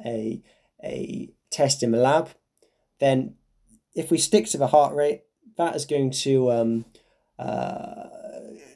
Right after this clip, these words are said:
take into account if it's very hot. So if it's very hot, your heart rate is gonna be higher, and so that you're gonna have to run at a slower intensity. But if you keep to the heart rate zones,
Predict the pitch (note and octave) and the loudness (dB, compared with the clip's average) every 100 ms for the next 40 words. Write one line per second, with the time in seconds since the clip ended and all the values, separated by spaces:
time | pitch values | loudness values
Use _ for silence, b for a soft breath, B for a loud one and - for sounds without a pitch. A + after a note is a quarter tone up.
0 | _ - D#3+ D3 C3+ C3 - D3 B2+ B2 | _ 4 4 4 0 -2 0 2 2 0
1 | - C3 A#2+ - A#2 A2+ E3 - - - | -8 -8 -6 -2 0 6 6 4 -4 -6
2 | B2+ B2+ A#2+ A#2+ B2+ F3+ C#3 A#2 C3+ B2+ | -6 -4 -2 0 2 2 0 -2 -2 -4
3 | B2+ A#2 A2 A2+ C#3+ C#3+ C#3 C#3 _ _ | -6 -6 -4 0 2 4 2 -2 _ _
4 | _ A2+ A2 B2 A#2 A#2 A#2+ A2+ A#2+ A#2+ | _ -10 -2 0 0 -2 -6 -4 -6 2
5 | C3+ B2+ C#3 - B2+ A#2+ A2+ A2 A#2 A2 | 2 4 0 0 2 2 2 0 -2 -4
6 | - - - _ _ - C3 C3+ B2 - | -8 -16 -18 _ _ -4 -2 -2 -4 -2
7 | F3+ E3 B2+ B2 D3+ D3 B2+ A2+ - A#2+ | -2 -2 0 2 4 2 0 -2 -2 -2
8 | A#2+ A#2+ - | -2 -4 -8